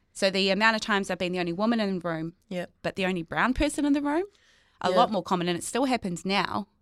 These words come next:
Speaker 2: Mm.
Speaker 1: And I think, you know, and an interesting stat, two percent of financial advisors in Aotearoa identify as Māori or Pacifica.
Speaker 2: Oh, yeah.
Speaker 1: So if you're listening to this, where you at? 'Cause we need to hang. But, um,
Speaker 2: <laughs>
Speaker 1: you know, we need to do stuff together. And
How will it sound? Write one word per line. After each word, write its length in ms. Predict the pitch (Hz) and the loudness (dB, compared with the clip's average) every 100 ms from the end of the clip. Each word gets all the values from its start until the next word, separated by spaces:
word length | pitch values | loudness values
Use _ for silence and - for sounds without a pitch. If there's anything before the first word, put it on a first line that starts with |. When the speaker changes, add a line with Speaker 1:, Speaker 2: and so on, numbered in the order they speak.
| - | -10
Speaker 2:
Mm. 400 | 190 190 185 185 - _ | -6 -4 -4 -6 -12 _
Speaker 1:
And 140 | 214 196 | 0 0
I 60 | |
think, 420 | 196 226 202 - - _ _ _ _ _ - | 0 0 0 -2 -14 _ _ _ _ _ -2
you 100 | 196 | 2
know, 60 | |
and 160 | 180 202 | 2 2
an 80 | 208 | 0
interesting 420 | 202 202 - 185 | -2 -6 -6 -6
stat, 300 | - 202 - | -4 -4 -4
two 240 | - 277 | -2 -2
percent 380 | 285 - 233 202 | -2 -4 -4 -4
of 80 | 185 | -6
financial 460 | 202 196 185 - 175 | -4 -2 -4 -6 -6
advisors 540 | 175 175 175 165 165 - _ _ _ _ _ - | -4 -4 -2 -6 -6 -12 _ _ _ _ _ 0
in 140 | 214 | 4
Aotearoa 720 | 220 196 - 185 180 175 156 160 _ _ _ _ _ - | 4 2 0 -4 -2 -2 -4 -8 _ _ _ _ _ -4
identify 560 | 180 190 185 - 180 | -2 0 -2 0 0
as 140 | 165 170 | 2 0
Māori 320 | 175 170 160 | -2 -2 -4
or 40 | 156 | -6
Pacifica. 600 | 170 - 175 160 147 - _ _ _ - | -8 -8 -8 -10 -10 -12 _ _ _ -8
Speaker 2:
Oh, 260 | 175 170 180 | -6 -6 -8
yeah. 160 | 180 - _ _ | -10 -14 _ _
Speaker 1:
So 160 | - 196 | -2 2
if 100 | 190 | 4
you're 100 | 240 | 4
listening 240 | 262 214 | 2 0
to 100 | 208 | -2
this, 200 | 170 160 | -4 -2
where 80 | 185 | -2
you 100 | 175 | 0
at? 140 | 156 - | 0 -2
'Cause 240 | - - | -8 -6
we 100 | 180 | 0
need 120 | 175 | 0
to 60 | 170 | 0
hang. 340 | 170 170 190 247 | 0 0 2 2
But, 220 | 247 214 269 | 6 8 8
um, 320 | 240 247 359 440 494 480 | 10 8 8 6 6 4
Speaker 2:
<laughs> 260 | 277 - | -4 -2
Speaker 1:
you 80 | 269 | 4
know, 200 | 233 359 | 6 6
we 80 | 302 | 4
need 160 | 269 269 | -2 -4
to 60 | 254 | -4
do 140 | 220 | -4
stuff 260 | 226 208 - | -2 -2 -2
together. 480 | - 190 202 160 156 | -4 -2 0 0 0
And 340 | 208 196 196 | -2 0 -2